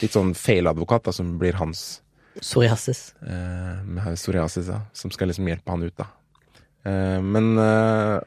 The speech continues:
Speaker 1: han blir jo forandret av denne tiden i fengselet, der han møter, eh,
Speaker 2: Kan hete Michael K. Williams, han med arr i fjeset, han fra The Wire.
Speaker 1: Ja, er han med der?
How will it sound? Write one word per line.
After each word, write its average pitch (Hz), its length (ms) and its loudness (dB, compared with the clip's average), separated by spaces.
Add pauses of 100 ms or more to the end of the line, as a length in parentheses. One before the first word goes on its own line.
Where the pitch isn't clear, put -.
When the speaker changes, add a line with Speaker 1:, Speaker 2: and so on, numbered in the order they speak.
(100)
Speaker 1:
han 113 100 2
blir 104 200 8
jo 120 100 0
forandret 95 420 4
av 98 80 4
denne 92 260 2 (300)
tiden 92 240 0
i 92 80 0
fengselet, 98 400 0
der 101 160 -4
han 95 80 -2
møter, 85 460 -2 (960)
eh, 87 240 -4 (240)
Speaker 2:
Kan 139 100 6
hete 135 160 2
Michael 127 300 2
K. 123 100 4
Williams, 110 400 0
han 127 140 2 (240)
med 107 320 -2
arr 110 180 0
i 104 80 0
fjeset, 117 460 -6
han 110 100 -2
fra 117 80 0
The 110 80 4
Wire. 107 220 4 (1800)
Speaker 1:
Ja, 135 220 6
er 107 80 4
han 98 100 4
med 95 100 4
der? 220 140 0